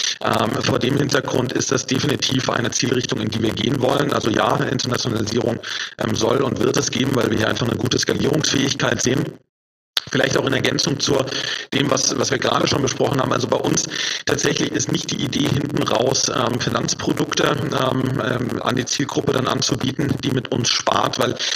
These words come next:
unsere Perspektive ist, dass tatsächlich innerhalb dieser Zielgruppe die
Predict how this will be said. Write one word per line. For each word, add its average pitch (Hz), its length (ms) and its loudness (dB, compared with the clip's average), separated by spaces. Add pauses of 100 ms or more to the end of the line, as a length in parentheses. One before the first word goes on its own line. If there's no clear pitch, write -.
(220)
unsere - 300 2
Perspektive - 720 0
ist, - 200 0
dass 120 120 0
tatsächlich - 540 -2
innerhalb 123 300 -2
dieser 131 200 -2
Zielgruppe - 520 -2
die 120 240 -2